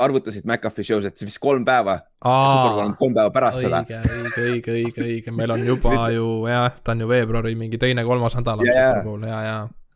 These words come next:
Speaker 1: Jaa, täpselt, et, et see võib tagasi tulla, aga ma mõtlengi, et nagu, kui, kui ma oleks nagu ku-, N F L, ausalt, ma nagu play-off'is cancel daks selle ära, sest et nagu see re-,
Speaker 2: Jaa, ei, no
Speaker 1: samas
Speaker 2: keegi
Speaker 1: ma
Speaker 2: ei
Speaker 1: tea,
Speaker 2: viitsi,
Speaker 1: see
Speaker 2: keegi, see on mõttetu, mida sa vaatad mingi teiste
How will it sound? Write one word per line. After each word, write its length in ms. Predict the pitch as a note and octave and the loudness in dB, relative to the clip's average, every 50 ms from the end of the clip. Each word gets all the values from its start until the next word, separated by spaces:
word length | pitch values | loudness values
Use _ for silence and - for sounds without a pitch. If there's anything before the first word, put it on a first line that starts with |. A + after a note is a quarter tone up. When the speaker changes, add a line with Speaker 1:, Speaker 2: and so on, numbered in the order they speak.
| _ _ _ - G#2+ A#2 | _ _ _ -2 0 2
Speaker 1:
Jaa, 100 | A2+ G#2+ G#2 | 2 2 2
täpselt, 400 | A2 A2 A2 - - F#2+ E2+ - - F2+ | 2 0 0 0 -4 -8 -6 -6 -8 -10
et, 160 | - _ - G2+ F#2 F#2+ | -8 _ 0 2 2 2
et 180 | G2 - - | 0 0 0
see 80 | C3 B2 A#2+ A#2+ | 2 2 2 2
võib 80 | A#2 | 2
tagasi 320 | - D3 D3+ C#3+ B2 - A#2 | 2 2 4 2 2 2 2
tulla, 160 | A2+ A2 A#2 | 2 2 2
aga 80 | C3 | 2
ma 80 | D3 F3 | 2 2
mõtlengi, 240 | G3+ - D#3+ B2 A#2+ | 2 2 0 0 0
et 80 | G#2+ | 0
nagu, 160 | A#2 G#2 G#2 G2 - - - _ _ - _ _ _ _ _ | 0 0 -2 -4 -4 -10 -20 _ _ -20 _ _ _ _ _
kui, 160 | - - - - - | -10 -10 -8 -4 -2
kui 80 | F#3 | 2
ma 160 | G3 A3+ A#3 | 4 4 4
oleks 160 | F#3 B2+ - - - | 4 2 0 -4 -4
nagu 160 | C#3 B2 A2+ G2 - | -4 -2 -4 -4 -6
ku-, 140 | C#3+ C3+ - - A2 - - _ _ _ _ _ _ - | -8 -6 -4 -4 -4 -4 -4 _ _ _ _ _ _ 2
N 280 | D3 F3+ F#3+ E3 A#2+ | 2 4 4 2 0
F 160 | - - - D#3 D#3 | -2 -2 0 2 4
L, 80 | C#3+ B2+ | 6 6
ausalt, 240 | C#3+ D#3 C#3+ A#2+ | 4 4 2 0
ma 160 | C3+ D#3 D3+ D3 | 0 0 0 0
nagu 80 | G#2 G#2 | 0 0
play-off'is 520 | - C#3 D#3+ E3+ D#3+ C#3+ A2+ - G#2 - - | 0 2 2 4 2 2 0 -2 -6 -8 -4
cancel 320 | - C3 C3+ C3 - A#2+ F#2+ | -2 -2 0 0 -2 -4 -4
daks 200 | E2+ - - - | -4 -8 -8 -4
selle 160 | A2 G#2 A#2 | -2 0 2
ära, 180 | C#3 D3+ C3 G2+ F2+ F2 | 2 2 2 0 -2 -4
sest 160 | G#2+ G#2+ - A#2 | -6 -6 -6 -6
et 80 | A2+ _ _ _ _ _ _ _ _ - A2+ _ _ _ _ _ _ _ _ _ _ - | -6 _ _ _ _ _ _ _ _ -20 -20 _ _ _ _ _ _ _ _ _ _ -16
nagu 180 | G#2+ - G#2+ G2+ F2+ | -10 -8 -8 -8 -6
see 100 | - B2+ | -6 -4
re-, 140 | A2 D3+ D#3 - - | 0 0 0 2 4
Speaker 2:
Jaa, 140 | C3+ C3+ C#3 D3+ | 4 4 6 6
ei, 60 | D#3 C#3+ | 4 4
no 80 | C#3+ | 4
Speaker 1:
samas 60 | C#3 F3+ | 4 4
Speaker 2:
keegi 160 | F#3 E3+ D3 | 4 4 4
Speaker 1:
ma 20 | C#3+ | 4
Speaker 2:
ei 60 | C#3 | 4
Speaker 1:
tea, 40 | C#3+ | 4
Speaker 2:
viitsi, 160 | D#3+ E3+ - - | 2 2 2 2
Speaker 1:
see 140 | - - G2+ | 2 2 4
Speaker 2:
keegi, 420 | F3 G3 F3+ D3+ C#3 B2 C#3 C3+ | 4 4 4 2 0 -2 -2 -2
see 120 | C#3 D#3+ E3 | 0 2 2
on 60 | D#3+ F3+ | 2 2
mõttetu, 320 | F#3+ - C3 - - A#2 | 0 0 -2 -2 0 2
mida 140 | D#3 E3+ E3+ - | 2 2 2 2
sa 80 | C#3 C3+ | 2 2
vaatad 240 | D#3 D#3+ - - A#2+ | 2 2 2 0 -2
mingi 160 | B2 A#2+ B2 B2 | -2 -2 0 2
teiste 320 | D3 D#3 D#3+ D#3 - B2+ | 2 2 2 2 4 4